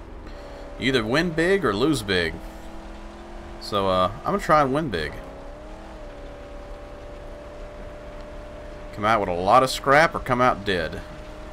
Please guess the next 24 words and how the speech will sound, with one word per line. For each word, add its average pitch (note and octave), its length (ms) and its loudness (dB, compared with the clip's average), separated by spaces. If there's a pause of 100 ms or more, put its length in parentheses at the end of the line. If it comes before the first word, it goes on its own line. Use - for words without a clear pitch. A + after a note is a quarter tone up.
(140)
I've G#2+ 180 4
d-, B2+ 100 2
I've C3+ 240 6
come E3 160 6
out B2 260 10
both A2 340 6
before. E2+ 420 -2 (1080)
That, G#2+ 220 8
uh, F#2+ 320 8 (100)
episode, A#2+ 460 4
I F#2+ 60 6
think A#2+ 180 0
it G#2+ 40 0
was F#2 200 -2
eight, B2+ 240 2 (200)
where F#2+ 140 2
I F#2 240 6 (220)
couldn't A#2 400 2 (340)
actually, A2 600 2
uh, F2+ 220 4 (1500)
put C3 100 0
the A2 100 4
episode C3+ 320 6
out. D3 280 8